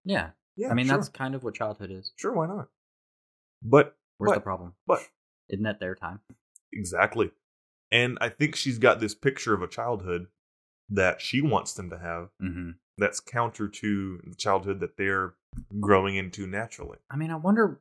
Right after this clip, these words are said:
Speaker 1: what would be the alternative. Learn an instrument?
Speaker 2: Mm-hmm.
Speaker 1: Or, I don't know, get
Speaker 2: Well, that's a
Speaker 1: get
Speaker 2: good one.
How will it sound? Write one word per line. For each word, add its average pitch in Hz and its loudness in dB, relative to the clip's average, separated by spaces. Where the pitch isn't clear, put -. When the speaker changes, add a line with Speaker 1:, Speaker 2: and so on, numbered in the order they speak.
Speaker 1:
what 110 -2
would 127 -2
be 117 0
the 107 -2
alternative. 104 -4
Learn 90 -4
an 90 -4
instrument? 131 -4
Speaker 2:
Mm-hmm. 98 -6
Speaker 1:
Or, 80 -8
I - -8
don't 95 -4
know, 85 -6
get 95 -2
Speaker 2:
Well, 104 2
that's 98 0
a 113 2
Speaker 1:
get 101 0
Speaker 2:
good 101 -2
one. 107 -4